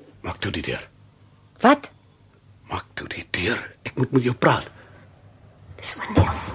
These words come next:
Speaker 3: Ek sweer hulle wil praat oor Niels.
Speaker 1: Het lol goeie kwaai hier ook in die straat.
Speaker 2: En die loop die dorp vol op soek na hulp.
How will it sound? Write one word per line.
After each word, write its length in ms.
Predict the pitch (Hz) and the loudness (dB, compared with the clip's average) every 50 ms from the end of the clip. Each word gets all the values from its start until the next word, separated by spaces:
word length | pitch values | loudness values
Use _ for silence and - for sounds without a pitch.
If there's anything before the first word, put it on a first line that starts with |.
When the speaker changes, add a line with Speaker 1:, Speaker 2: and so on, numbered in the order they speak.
| - - - - - - - - - - - - - - - - - - - 370 | -12 -14 -14 -16 -16 -16 -18 -20 -20 -20 -20 -20 -20 -20 -20 -20 -20 -8 -6 -4
Speaker 3:
Ek 120 | - - | -2 0
sweer 360 | - - - - 294 311 294 | 0 0 0 0 -2 0 0
hulle 120 | 269 247 254 | 0 0 0
wil 140 | 254 - - - | 0 -2 -4 -4
praat 320 | - 247 240 240 - - | -6 -6 -6 -6 -4 -4
oor 100 | 247 233 - | -4 -2 0
Niels. 360 | 254 226 240 - - - - - - - - - - - - - - - - - - - - - - - - - - | -2 -2 -2 -4 -6 -8 -10 -10 -12 -14 -16 -16 -16 -16 -18 -18 -20 -20 -20 -20 -20 -20 -20 -20 -20 -20 -20 -12 -12
Speaker 1:
Het 140 | - - - | -10 -6 0
lol 180 | - - - 110 - - | 2 4 4 4 2 2
goeie 200 | - 113 104 - - - _ - - | 2 0 0 0 -6 -16 _ -8 4
kwaai 200 | - 160 147 104 | 6 6 6 6
hier 180 | 92 92 87 - | 2 -4 -6 -8
ook 160 | 110 - - - | -12 -12 -10 -6
in 60 | 71 | -4
die 60 | - | -4
straat. 320 | - - - - - - - - - - - - - - - - - - - - - - - - - - | -2 -4 -4 -6 -8 -12 -16 -18 -20 -20 -20 -20 -20 -20 -20 -20 -20 -20 -20 -20 -20 -20 -20 -20 -6 2
Speaker 2:
En 80 | - 202 | 6 8
die 120 | 240 262 | 8 8
loop 180 | 226 247 233 240 | 8 6 6 4
die 80 | 226 170 | 6 8
dorp 220 | 185 202 226 - | 8 6 6 6
vol 240 | - 269 240 214 208 | 6 8 8 8 8
op 100 | - - | 6 4
soek 220 | - - 214 - 185 | 0 0 0 0 0
na 120 | 156 127 123 | 0 2 2
hulp. 240 | 131 135 - - | 0 0 -2 -4